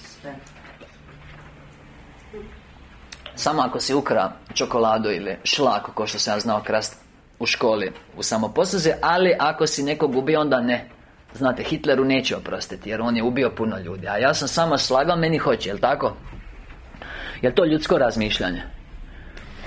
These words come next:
Speaker 2: Neke su bolesti od vraga, recimo rak, ali upala pluća je od Boga. Znate, jer ovo je teže, a ovo je slabije. On ti oprašta sve tvoje grijehe,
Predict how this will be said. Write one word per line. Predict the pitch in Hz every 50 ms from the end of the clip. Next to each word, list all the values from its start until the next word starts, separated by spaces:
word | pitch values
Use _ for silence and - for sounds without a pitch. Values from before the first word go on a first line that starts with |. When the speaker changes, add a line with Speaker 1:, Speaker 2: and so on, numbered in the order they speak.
| - -
Speaker 2:
Neke | 135 156 196 240 254 254 247 202
su | 175 - - 180
bolesti | 165 156 196 202 196 175 151 - - - - 151 139 - -
od | 127 131 123 135
vraga, | 131 135 151 147 135 123 123 127 135 156 196 247 277 269 - - - - - - - - - - - - - - - - - - - - - - - -
recimo | 131 131 135 131 - - 160 151 143 127 117
rak, | 120 143 180 - - - - - - - - - - - - - - - - - - - - - - - - - - - -
ali | 135 156 170 190 208 202 - 190
upala | 214 214 - 196 180 190 175 180
pluća | - 185 196 208 202 202 214 185
je | 185 175
od | 170 165
Boga. | 156 170 139 120 95 - - - - - - - - - - - - - - - - - - - - - -
Znate, | 139 147 170 147 123 - 127
jer | 131
ovo | 170 190
je | 180 170 185
teže, | - 185 196 202 196 214 202
a | 180 185
ovo | 196 190 185
je | 175 170 156 -
slabije. | - - 165 147 147 139 - 127 107 101 - - - - 160 165 151 135 - - - - - - - - -
On | - 208 240 254 247 226
ti | - 226
oprašta | 208 208 208 - 233 240 247 240 - - 220 190
sve | - - - 214 247 254 240 -
tvoje | - 202 220 226 220
grijehe, | 190 190 190 202 202 196 233